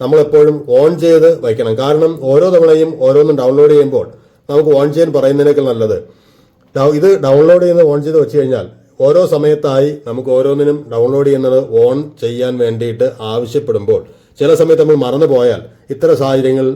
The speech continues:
നമ്മൾ അത്യാവശ്യമായി ചെയ്യുന്ന കാര്യങ്ങൾ ഡൗൺലോഡ് ചെയ്യാൻ സാധിക്കാതെ വരും. അപ്പോൾ അതുകൊണ്ട്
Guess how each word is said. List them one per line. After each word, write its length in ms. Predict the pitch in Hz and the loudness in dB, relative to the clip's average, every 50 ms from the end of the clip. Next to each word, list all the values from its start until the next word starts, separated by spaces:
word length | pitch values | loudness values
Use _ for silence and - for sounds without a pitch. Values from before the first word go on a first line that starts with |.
| 135 127 | -6 -6
നമ്മൾ 160 | 123 127 131 120 113 | -4 -4 -2 -4 -2
അത്യാവശ്യമായി 480 | 117 151 147 151 143 147 151 151 147 143 | 0 0 2 2 2 2 2 0 0 0
ചെയ്യുന്ന 200 | 135 127 123 127 120 117 | 0 -2 0 2 0 2
കാര്യങ്ങൾ 300 | 110 110 110 110 117 120 120 113 | 2 0 0 0 0 -2 -2 -2
ഡൗൺലോഡ് 300 | 110 110 117 123 123 120 | -2 0 0 0 0 0
ചെയ്യാൻ 140 | 120 120 113 117 123 | 0 0 -2 -2 -2
സാധിക്കാതെ 480 | 120 127 131 143 - 143 131 117 113 98 | -4 -2 -2 -2 0 0 0 2 0 0
വരും. 160 | 87 82 - - _ _ _ _ _ - | -2 -4 -8 -16 _ _ _ _ _ -6
അപ്പോൾ 140 | 135 147 147 143 | -2 0 2 2
അതുകൊണ്ട് 340 | 147 175 185 175 170 165 185 | 2 4 2 2 2 2 0